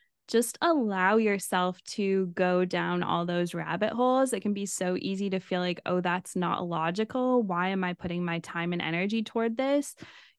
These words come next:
Because sometimes it doesn't align with the main thing you're doing or the main goal or whatever it is,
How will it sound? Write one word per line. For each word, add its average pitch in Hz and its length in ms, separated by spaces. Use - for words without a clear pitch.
Because 233 320
sometimes 285 340
it 214 120
doesn't 196 520
align 185 560
with 185 200
the 202 120
main 196 460
thing 208 180
you're 190 140
doing 170 320
or 170 60
the 170 100
main 170 480
goal 170 520
or 190 200
whatever 175 280
it 202 100
is, 254 360